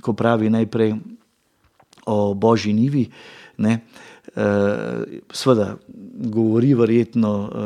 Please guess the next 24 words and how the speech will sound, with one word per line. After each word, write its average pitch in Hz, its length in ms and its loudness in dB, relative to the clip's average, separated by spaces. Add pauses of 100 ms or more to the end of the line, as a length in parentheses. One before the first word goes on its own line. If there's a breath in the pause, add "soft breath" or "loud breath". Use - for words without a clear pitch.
(180)
eh, - 60 -14
tudi - 240 -8 (160)
področju, 120 600 0
takšnemu 117 600 -4
okolju, 123 380 2
na 101 80 -2
primer 101 280 -2
danes 101 300 -4
bi 98 100 -6
rekli 101 260 -8
pač, - 300 -12
eh, - 1160 -12
eh, 92 240 2 (760 loud breath)
okolju, 104 920 0
kmečkemu 123 480 2
okolju, 110 380 -2
kjer 107 180 -4
se - 160 -6
ukvarjamo 113 600 2
z 101 120 -4
poljedelstvom, 104 800 -2
z 101 160 -4
njivami, 110 500 2
z, 101 220 -6